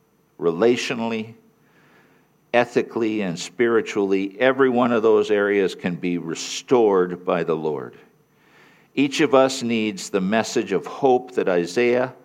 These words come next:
and later Luke delivered with these words, "Prepare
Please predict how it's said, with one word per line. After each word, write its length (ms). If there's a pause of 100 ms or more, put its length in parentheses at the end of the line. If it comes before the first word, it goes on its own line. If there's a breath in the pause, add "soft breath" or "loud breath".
(680 soft breath)
and 180
later 340
Luke 480
delivered 540
with 160
these 240
words, 500 (280 loud breath)
"Prepare 800